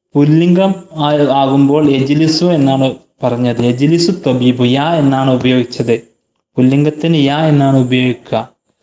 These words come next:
അതുപോലെ മുമദ്ദിദുൻ നഴ്സ്, നഴ്സ് ഒരു പു-, ഏ, ആൺ നഴ്സാണ്, അതുകൊണ്ട് തന്നെ യൽബസു എന്നാണ് ഉപയോഗിച്ചത്. യൽബസുൽ മുമദ്ദിദു, യാ എന്നാണ് ആരംഭ-, ആരംഭത്തിൽ യാ കൊണ്ടാണ് ആരംഭിച്ചത്. യൽബസുൽ മുമദ്ദിദു.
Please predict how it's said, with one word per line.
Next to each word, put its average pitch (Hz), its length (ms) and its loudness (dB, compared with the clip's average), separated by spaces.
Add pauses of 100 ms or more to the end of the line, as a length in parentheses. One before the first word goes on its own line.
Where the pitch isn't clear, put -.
(500)
അതുപോലെ 139 480 0
മുമദ്ദിദുൻ 143 680 0 (420)
നഴ്സ്, 131 640 0 (480)
നഴ്സ് 127 360 -2
ഒരു 127 200 0 (120)
പു-, 131 280 -6 (180)
ഏ, 127 140 0
ആൺ 127 460 0
നഴ്സാണ്, 131 500 0
അതുകൊണ്ട് 135 460 0
തന്നെ 143 140 0
യൽബസു 135 600 0
എന്നാണ് 135 400 2
ഉപയോഗിച്ചത്. 127 420 -2
യൽബസുൽ 147 540 0
മുമദ്ദിദു, 127 540 2
യാ 139 360 0
എന്നാണ് 143 400 0 (360)
ആരംഭ-, 143 460 -2 (640)
ആരംഭത്തിൽ 156 640 0 (140)
യാ 143 180 0
കൊണ്ടാണ് 160 400 0
ആരംഭിച്ചത്. 127 640 -2 (640)
യൽബസുൽ 147 560 0
മുമദ്ദിദു. 135 680 2